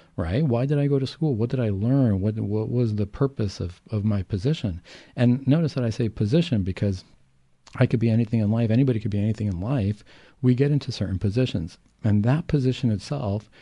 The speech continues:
requires certain things of us. We have certain responsibilities that that position requires. Some people exercise it better than others. There are some better doctors than others. You would say, "Well, you know, I didn't like the way that that doctor,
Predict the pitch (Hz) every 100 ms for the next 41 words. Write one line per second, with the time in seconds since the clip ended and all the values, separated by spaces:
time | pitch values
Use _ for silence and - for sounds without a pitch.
0 | - _ _ 233 247 - 95 95 135 -
1 | 98 107 165 156 120 90 110 101 95 -
2 | 147 156 139 120 - 123 120 - 98 139
3 | 139 110 92 90 - - 107 - 110 101
4 | 104 104 90 - 117 95 - - - _
5 | _ - - 139 160 104 98 135 92 117
6 | 104 101 120 92 80 107 180 76 - -
7 | - - 95 95 117 104 87 90 95 82
8 | 107 120 147 90 95 92 - 98 92 110
9 | 110 110 110 110 131 113 117 104 101 95
10 | 101 101 98 101 101